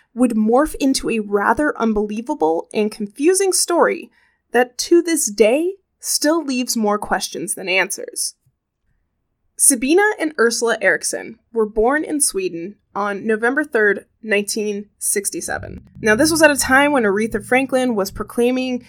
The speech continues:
and preaching about R E S P E C T. The twins did have older siblings, Bjorn and Mona, and the family themselves was really close-knit, it seemed as though.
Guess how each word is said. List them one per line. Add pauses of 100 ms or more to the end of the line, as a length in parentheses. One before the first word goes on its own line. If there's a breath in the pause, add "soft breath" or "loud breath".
(160 loud breath)
and
preaching
about
R
E
S
P
E
C
T.
The
twins (100)
did
have (200)
older
siblings, (320 soft breath)
Bjorn
and
Mona, (260)
and (520)
the
family
themselves (680)
was (320)
really
close-knit,
it
seemed
as
though.